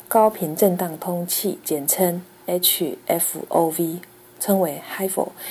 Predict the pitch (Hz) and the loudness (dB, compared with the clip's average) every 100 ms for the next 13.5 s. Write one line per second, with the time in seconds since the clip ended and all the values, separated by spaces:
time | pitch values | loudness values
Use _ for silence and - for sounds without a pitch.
0 | - - 180 160 185 175 233 214 208 220 | -10 0 2 4 4 4 8 8 8 6
1 | 202 196 196 170 170 208 190 208 180 180 | 4 2 0 -4 -4 -4 -2 -2 -4 -2
2 | 175 185 180 180 185 175 170 160 - 156 | -2 -2 -2 -2 -4 -4 -6 -2 -2 2
3 | - - 135 - - - 170 160 190 185 | 4 2 0 -10 -14 -4 -2 0 0 0
4 | - 196 - 185 175 165 160 175 170 - | 2 2 2 0 -2 -2 0 0 -2 -6
5 | 165 - - 170 180 170 - - 196 180 | -8 -8 -8 -6 0 2 2 0 2 2
6 | - - - - - - - - - - | 0 -8 -10 -12 -8 -8 -8 -12 -14 -6
7 | - 277 240 233 - - - - 202 196 | 6 6 8 4 -2 -10 -14 6 8 8
8 | 196 254 226 202 190 165 170 180 202 240 | 8 8 8 8 8 8 8 6 6 4
9 | 202 202 208 - 165 208 202 220 196 208 | 4 2 2 -2 2 2 6 4 4 6
10 | 190 170 - - 170 151 160 180 - - | 6 6 0 2 0 0 -6 -12 -18 -20
11 | - - - 175 - - 165 175 185 151 | -20 0 4 6 4 4 6 6 4 2
12 | 143 151 170 147 180 180 - 143 143 156 | -2 0 0 2 0 0 -2 -4 -4 -2
13 | 180 165 - - | 0 2 4 4